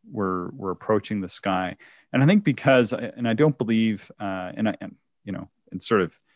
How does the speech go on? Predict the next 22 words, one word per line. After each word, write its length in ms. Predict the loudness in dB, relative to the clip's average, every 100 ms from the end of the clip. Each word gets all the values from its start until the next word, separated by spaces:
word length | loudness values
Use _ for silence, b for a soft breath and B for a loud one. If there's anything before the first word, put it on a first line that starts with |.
| _
I've 140 | -6 2
gone 420 | 6 6 6 4
to 540 | 0 2 2 2 0 b b b _
the 400 | -2 -2 -2 -2 2
Ancient 360 | 2 2 -2
Telescope 600 | 0 2 2 2 2 2
Museum, 720 | 0 -2 0 2 6 6 4 0 b b b 2
um, 400 | 4 4 2 2
there 180 | 0
in 60 | 0
Florence 580 | -4 4 6 6 2 0
and 100 | -2
had 160 | 0
a 40 | 2
look 280 | 4 4 4
at 180 | 0 2
all 260 | 2 4
the 120 | 2
old 220 | -2 -2 -4
telescopes. 480 | -4 -4 -2 -2
I 80 | -2
think 220 | -2 -4